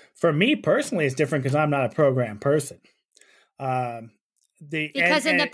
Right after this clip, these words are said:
Speaker 1: and it's
Speaker 2: past, it was
Speaker 1: new.
Speaker 2: kind, yeah, I was gonna say it 'cause, because
Speaker 1: It's
Speaker 2: in the
Speaker 1: new.
Speaker 2: past, it was kinda like, "Purchase the program if you want," or
Speaker 1: Well, you didn't really have money to do it. I mean, you, you know,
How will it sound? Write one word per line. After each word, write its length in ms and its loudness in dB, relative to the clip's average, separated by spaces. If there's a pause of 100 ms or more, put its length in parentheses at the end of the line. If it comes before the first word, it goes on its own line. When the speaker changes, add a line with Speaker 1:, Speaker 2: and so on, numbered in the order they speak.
(120)
Speaker 1:
and 160 2
it's 100 -4
Speaker 2:
past, 20 -8
it 240 0
was 200 2
Speaker 1:
new. 60 -4
Speaker 2:
kind, 280 -2 (140)
yeah, 260 0
I 60 -2
was 100 -6
gonna 160 -4
say 160 -6 (100)
it 120 -12
'cause, 200 -10 (120)
because 240 -2
Speaker 1:
It's 80 -4
Speaker 2:
in 80 0
the 80 4
Speaker 1:
new. 120 2
Speaker 2:
past, 460 2
it 80 -4
was 140 -8
kinda 260 -8
like, 220 -8
"Purchase 340 -10
the 80 -10
program 320 -6
if 160 -6
you 120 -2
want," 520 0 (460)
or 680 4 (360)
Speaker 1:
Well, 100 0
you 80 2
didn't 140 0
really 120 4
have 120 2
money 220 2
to 100 0
do 160 2
it. 260 -4 (160)
I 60 -8
mean, 340 -2
you, 540 0
you 80 -6
know, 200 0